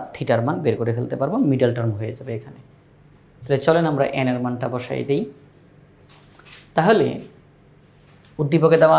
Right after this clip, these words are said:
আছে n equal to cos theta, প্রশ্নে বলা আছে এইটা সমান জিরো। এন এর জায়গায় cos theta বসাই দিলে cos স্কয়ার theta হবে, এন এর জায়গায় cos theta বসাই দিলাম। তাহলে four cos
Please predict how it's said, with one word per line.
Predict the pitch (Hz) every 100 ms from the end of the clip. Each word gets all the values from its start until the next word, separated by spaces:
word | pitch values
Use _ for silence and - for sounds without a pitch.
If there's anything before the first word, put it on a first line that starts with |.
| 156
আছে | - 226 143 135
n | 131
equal | 131 131
to | 139
cos | 131 -
theta, | 147 - - - - - - -
প্রশ্নে | 151 - 156 143
বলা | 135 127
আছে | 123 - 427 - - 143
এইটা | 131 156 202
সমান | - 131 117 117
জিরো। | 120 117 - - - - - - - - 165
এন | 156
এর | 156 156
জায়গায় | 156 160
cos | 139 131
theta | - 143 143
বসাই | 147 156 156
দিলে | 180 175
cos | 139 123 131
স্কয়ার | - 143 -
theta | - 147
হবে, | 151 196 - - - - - _ - 147
এন | 143
এর | 135
জায়গায় | 143 180
cos | 156 -
theta | 135 120
বসাই | 117 - -
দিলাম। | - - - _ - _ - - -
তাহলে | - 139 135
four | 165 175 180
cos | 160